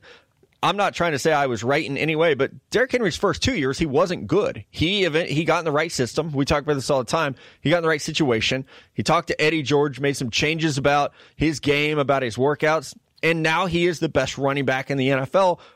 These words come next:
for the two thousand nineteen season. He's having a historic run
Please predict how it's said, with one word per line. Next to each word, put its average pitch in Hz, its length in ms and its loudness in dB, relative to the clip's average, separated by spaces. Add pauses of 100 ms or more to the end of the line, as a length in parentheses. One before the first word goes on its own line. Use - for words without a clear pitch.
for - 220 -2
the 143 100 -4
two 156 120 0
thousand 139 320 2
nineteen 127 460 -2
season. 117 340 0
He's 165 140 0
having 135 220 0
a 110 40 -4
historic 151 680 -2
run 120 360 0